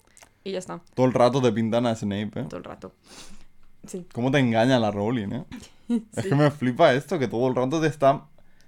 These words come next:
Speaker 2: direccionando mal.
Speaker 1: Sí.
Speaker 2: Que entiendo que es desde la perspectiva de Harry, es Harry el que está equivocado totalmente.
Speaker 1: Pero
Speaker 2: Pero que
Speaker 1: la Rowling tu-, tiene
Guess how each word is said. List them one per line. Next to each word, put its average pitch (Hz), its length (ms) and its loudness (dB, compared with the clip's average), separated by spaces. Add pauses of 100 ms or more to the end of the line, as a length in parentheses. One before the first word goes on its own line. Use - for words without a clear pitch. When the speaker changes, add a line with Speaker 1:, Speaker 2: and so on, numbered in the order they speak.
(120)
Speaker 2:
direccionando 123 800 0
mal. 113 460 0 (340)
Speaker 1:
Sí. - 320 -16
Speaker 2:
Que 127 100 0
entiendo 135 420 2
que 160 100 6
es 156 80 4
desde 160 240 2
la 117 140 2
perspectiva 123 440 -4
de 123 140 0
Harry, 147 240 -2
es - 180 -6
Harry 120 200 0
el 104 100 -8
que 113 60 -8
está 110 400 0
equivocado 107 560 0
totalmente. 101 500 -4 (100)
Speaker 1:
Pero 190 180 -2
Speaker 2:
Pero 190 140 2
que 190 100 2
Speaker 1:
la 190 180 2
Rowling 202 400 -2
tu-, 202 160 -2
tiene 202 180 -6